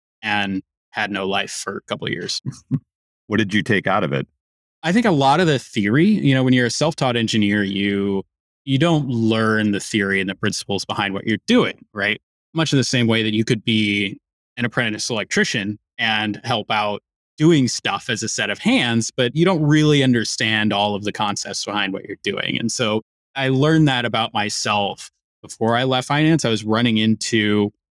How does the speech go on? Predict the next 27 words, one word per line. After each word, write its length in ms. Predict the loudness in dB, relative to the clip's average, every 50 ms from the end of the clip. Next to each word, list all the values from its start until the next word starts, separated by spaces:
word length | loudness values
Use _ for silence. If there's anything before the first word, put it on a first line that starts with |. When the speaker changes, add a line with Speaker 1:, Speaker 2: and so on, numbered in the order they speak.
| _ _ _ _ _ _ -10
Speaker 1:
some 400 | -6 -4 -4 -4 -4 -6 -8 -10 _ _ 0
fundamental 440 | 2 4 4 4 2 0 -2 -4
problems, 680 | -4 -4 -4 -4 -4 -4 -6 -8 -8 -8 -8 -8 -6 -4
which 200 | -4 -4 -4 -2
was, 380 | -2 -2 -2 -2 -4 -6 -6 -8 -10 _ _ _ _ _ -18 -4
first 220 | -2 -2 0 0
of 40 | 0
all, 60 | 0
I 40 | 0
wasn't 220 | 0 -2 -2 -4
speaking 360 | -4 -4 -2 0 2 4 4
the 60 | 4 2
same 220 | 0 -2 -2 -2 -2
language 280 | -2 2 2 2 2 2
as 120 | 2 2
my 160 | 2 0 0
coworkers. 640 | 0 -2 -2 -2 -2 -2 -2 -2 -2 0 -2 -4 -6 -10 _ _ _ _ _ _ _ _ _ -2
They 140 | 0 2
all 200 | 2 2 2 2
had 260 | 0 0 -2 -2 -4 -4
C 160 | -4 -2 -2
S 140 | -2 -2 -2
degrees. 440 | -4 -2 -2 -2 0 -2 -2 0 0
And 120 | -2 -2
so 360 | 0 -2 -2 -2 -2 -2 -4 -6 _ _ _ _ _ _ _ _ _ _
I 140 | -2 0 2
knew 580 | 4 4 6 6 6 6 6 6 6 4 2